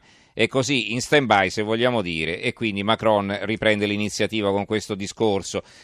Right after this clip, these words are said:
Rilancio dell'Unione Europea con difesa comune, diritto d'asilo e procura antiterrorismo. Con Berlino in affanne, la Spagna verso il referendum, l'Eliseo prende l'iniziativa e oggi l'incontro con Gentiloni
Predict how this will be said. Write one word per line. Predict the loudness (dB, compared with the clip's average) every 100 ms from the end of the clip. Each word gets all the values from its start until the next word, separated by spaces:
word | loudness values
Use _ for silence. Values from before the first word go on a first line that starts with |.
| -20 _ _ -4
Rilancio | 2 4 2 0
dell'Unione | 0 2 2
Europea | 2 6 6 6
con | 4
difesa | 0 0 0 2
comune, | 2 2 0
diritto | 0 0 2
d'asilo | 0 2 2 2
e |
procura | 2 0 4 6 6
antiterrorismo. | 4 0 0 2 2 0 -4 -4 -4
Con | -2 2
Berlino | 2 2 0 0
in |
affanne, | -2 0 2 2 2
la | -2
Spagna | 0 0 2
verso | 0 0 -2
il | -2
referendum, | 0 2 2 2 0
l'Eliseo | 0 0 0 0 2
prende | 0 0
l'iniziativa | -2 -2 -4 -4 -6 -4 0
e | 2
oggi | 2 0 -4
l'incontro | -6 -2 -2 -2 -4
con | -4
Gentiloni | -4 -6 -4 0 0 0